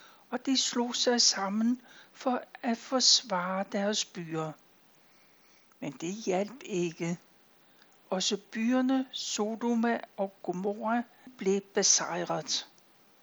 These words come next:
Og lige siden har de fem byer betalt skat til Kedorlaomer og hans allierede. Og det har været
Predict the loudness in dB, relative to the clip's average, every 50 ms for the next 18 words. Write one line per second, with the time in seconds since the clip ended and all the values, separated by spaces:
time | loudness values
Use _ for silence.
0 | _ _ -20 -20 -20 -20 -20 _ _ _ -8 -4 -4 -2 -2 0 2 4 4 4
1 | 4 4 2 2 2 2 2 2 2 2 4 2 0 0 -2 -6 -8 -8 -6 -4
2 | -4 -2 -2 -4 -6 -12 -6 -4 -2 -2 0 -2 -4 -6 -10 -10 -8 -8 -4 -2
3 | -4 -4 -4 -8 -12 -6 -4 -4 -2 -2 -2 -4 -2 -2 -2 -4 -2 -2 -2 -2
4 | -2 -2 -6 -8 -8 -12 -20 -20 -20 -20 -20 _ _ -4 -2 0 0 0 0 -4
5 | -8 -14 -16 -14 -8 -6 -6 -4 -4 -4 -4 -2 -2 -2 -4 -6 -6 -6 -4 -4
6 | -2 -2 -2 -2 0 -2 -2 -4 -6 _ _ _ _ -6 -4 -4 -4 -4 -4 -2
7 | 0 0 0 0 -2 -4 -6 -4 -4 -2 -2 -4 -6 -6 -6 -6 -4 -2 -2 -2
8 | -2 -2 -4 -4 -6 -8 -10 _ _ _ _ _ _ _ _ _ _ _ _ _
9 | _ _ _ _ _ _ -20 -20 _ -8 -6 -4 -2 -2 -2 -2 -2 0 2 2
10 | 2 0 -2 -4 -2 0 2 4 4 4 2 2